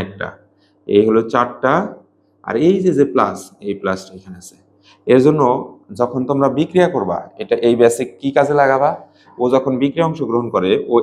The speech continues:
এভাবে ভেঙে যাবে। এন লিখলাম এক, দুই, তিন, এই হলো চার, প্লাস যে কোনো একজনের মাথায় আছে, লাস্টেরটা আমি প্লাস দিলাম। অর্থাৎ এটা সবসময় ভাঙার সময় হবে এন এইচ থ্রি হবে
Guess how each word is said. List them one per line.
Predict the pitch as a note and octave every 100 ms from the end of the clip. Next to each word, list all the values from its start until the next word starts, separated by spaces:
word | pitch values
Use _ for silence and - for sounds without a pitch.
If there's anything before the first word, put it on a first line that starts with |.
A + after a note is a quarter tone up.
| B2+
এভাবে | A#2+ A#2+ G#2
ভেঙে | G2 G#2+
যাবে। | F2+ E2 - _ G#2+
এন | A#2+ C3
লিখলাম | A2+ G2+ E2+ - _ _ _ _ _ - G#2+ A2+
এক, | C#3+ - - _ - G#2
দুই, | G2+ G#2+ B2+ F3+ - - _ _ -
তিন, | G#2 G#2 B2 F3 F#3 - _
এই | F#2+ G#2
হলো | G#2+ B2+ - -
চার, | G#2 - - _ _ _ _ _ _ C#3
প্লাস | C3+ C#3+ A#2+
যে | C3 D3
কোনো | A#2+
একজনের | A#2 G2+ G2 G2
মাথায় | F#2+ F#2+ F2+
আছে, | - _ _ _
লাস্টেরটা | A#2 A#2+ B2 C3+ A#2+ D3+
আমি | A#2 G2+
প্লাস | G2+ F#2
দিলাম। | F2+ E2+ _ _ _ _
অর্থাৎ | G#2 G#2 A2 A2+
এটা | A#2+ -
সবসময় | B2 C#3 -
ভাঙার | G2+ A2 C3 C3+
সময় | A2 A2+ A2+
হবে | A2 A2 G#2+
এন | A#2+ A#2
এইচ | A#2+ -
থ্রি | A2+ A#2
হবে | A#2 B2+